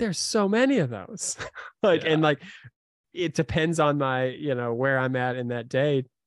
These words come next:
Speaker 1: And it's just such a slim line between, you know, the two opposing feeling,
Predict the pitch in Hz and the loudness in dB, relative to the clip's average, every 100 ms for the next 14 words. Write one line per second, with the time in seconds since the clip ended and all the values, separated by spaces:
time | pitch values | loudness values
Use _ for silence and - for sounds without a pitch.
0 | _ - 123 123 123 - 131 - 131 - | _ -8 -6 -4 -6 -6 -6 -2 -2 -2
1 | 147 - - 139 143 139 135 131 113 110 | -4 -4 -2 -2 0 0 0 0 -2 -6
2 | - 117 110 110 120 - _ - - _ | -8 -6 -6 -6 -8 -12 _ -20 -20 _
3 | - 110 110 107 104 104 - _ 139 113 | -6 -4 -2 -2 -2 -4 -10 _ -6 -6
4 | - - 131 123 113 _ _ _ - _ | -6 -4 0 2 0 _ _ _ -20 _
5 | _ _ _ - 127 - 156 151 156 123 | _ _ _ -10 -10 -2 0 0 -2 -4
6 | - 139 131 120 107 104 | -4 0 0 0 -4 -10